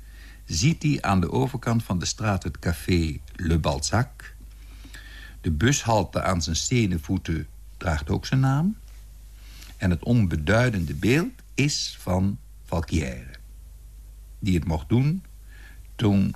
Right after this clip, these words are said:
Rodin's werk was geweigerd. Maar ik betwijfel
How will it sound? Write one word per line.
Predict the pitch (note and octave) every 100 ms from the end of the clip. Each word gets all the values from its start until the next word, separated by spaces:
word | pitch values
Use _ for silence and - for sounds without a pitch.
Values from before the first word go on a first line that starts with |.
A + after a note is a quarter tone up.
| -
Rodin's | F2 E2 G2 G#2 G2 - -
werk | D#2 D#2+ D#2 -
was | - -
geweigerd. | E2 G2 F#2 E2+ - - -
Maar | - G#2
ik | A#2+ -
betwijfel | A#2 - F3 D#3+ C3 D#3 G3+